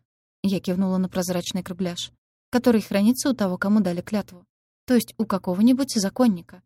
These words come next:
Исключительно им разрешено ее использовать. В кармане Сандра звякнула шкатулка. Прочитав послание, он поднялся с кресла, переглянулся с Аранхордом, странно посмотрел на меня и ушел. "Итак, мисс Гриан,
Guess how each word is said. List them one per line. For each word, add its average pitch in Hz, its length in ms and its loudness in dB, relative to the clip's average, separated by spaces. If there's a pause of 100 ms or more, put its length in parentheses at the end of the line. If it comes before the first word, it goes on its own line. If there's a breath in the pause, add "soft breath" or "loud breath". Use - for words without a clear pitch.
(280)
Исключительно 226 680 2
им 214 280 2
разрешено 180 540 -4
ее 175 220 -4
использовать. 185 640 -6 (840)
В - 40 -20
кармане 180 380 -2
Сандра 185 360 -2
звякнула 185 440 -4
шкатулка. 185 580 -10 (360)
Прочитав 294 400 -2
послание, 226 560 0
он 202 160 -4
поднялся 180 460 -4
с - 80 -8
кресла, 180 440 -8 (380)
переглянулся 220 600 2
с - 120 -6
Аранхордом, 180 720 -4 (200)
странно 180 440 -4
посмотрел 185 500 -4
на 170 80 -8
меня 180 260 -2
и 240 120 4
ушел. 180 380 -4 (1200)
"Итак, 196 400 4
мисс 226 180 6
Гриан, 226 380 2